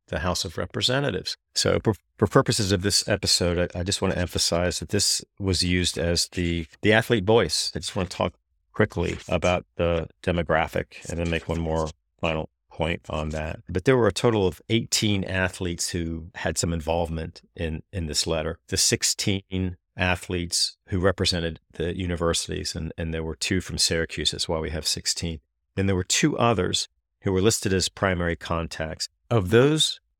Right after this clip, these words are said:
eighteen athletes, fifteen were white. Eighty-three percent of those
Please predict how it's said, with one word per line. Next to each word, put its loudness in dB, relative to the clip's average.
eighteen 0
athletes, -4
fifteen 2
were 6
white. -2
Eighty-three 2
percent -2
of -6
those 0